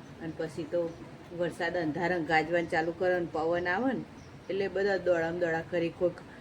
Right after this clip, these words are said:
બાજરીઓ ઢોકવા જાય ને કોઈ ભેંસો લેવા જાય. એટલે ભેંસો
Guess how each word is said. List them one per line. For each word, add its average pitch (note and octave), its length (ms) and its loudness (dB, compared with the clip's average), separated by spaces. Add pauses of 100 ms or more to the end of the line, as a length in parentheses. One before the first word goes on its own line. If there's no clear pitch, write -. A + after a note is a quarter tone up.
(280)
બાજરીઓ F3 480 6
ઢોકવા D#3 480 2
જાય D3 400 -2
ને D#3+ 160 0 (760)
કોઈ F#3 120 4
ભેંસો F3+ 440 4
લેવા E3 380 2
જાય. D#3+ 360 2
એટલે E3+ 200 -2 (200)
ભેંસો F3 340 2